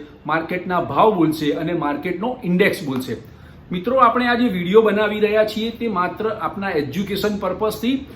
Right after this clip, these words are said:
અને આપને માહિતી આપવા પૂરતો છે. શેર બજારનું જે રોકાણ છે એ જોખમોને આધીન હોય છે. મિત્રો, આ વીડિયો આપને ગમ્યો હોય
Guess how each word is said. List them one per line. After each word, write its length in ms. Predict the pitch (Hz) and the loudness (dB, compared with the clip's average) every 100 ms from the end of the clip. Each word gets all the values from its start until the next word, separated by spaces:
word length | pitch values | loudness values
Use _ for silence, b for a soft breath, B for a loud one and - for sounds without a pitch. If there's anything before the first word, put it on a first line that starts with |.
| B 170 | B -6
અને 160 | 202 | -2
આપને 380 | 196 175 - 233 | -2 -2 -2 -2
માહિતી 580 | 190 135 135 196 208 196 | 0 0 0 0 2 2
આપવા 300 | 156 - 165 | 2 2 0
પૂરતો 400 | 156 131 143 127 | 0 -4 -2 -4
છે. 260 | 127 110 - B B B B - - | -4 -10 -12 B B B B -18 -2
શેર 180 | 185 214 | 2 4
બજારનું 420 | 208 214 214 214 | 6 4 4 0
જે 120 | 185 | 0
રોકાણ 440 | 160 160 175 208 208 | 2 2 2 -2 2
છે 120 | 220 | 0
એ 240 | 190 175 | 2 0
જોખમોને 540 | 139 170 190 196 190 190 | 2 0 2 0 0 -2
આધીન 420 | 147 131 180 190 | -4 -2 0 2
હોય 200 | 147 143 | 0 -2
છે. 240 | 202 247 - B B B - | -2 -4 -6 B B B -6
મિત્રો, 260 | 185 262 285 | -4 -2 0
આ 180 | 226 | 2
વીડિયો 320 | 220 226 233 247 | 2 2 4 6
આપને 300 | 202 220 196 | 4 2 0
ગમ્યો 340 | 165 180 214 | 0 2 2
હોય 260 | 208 233 | 2 2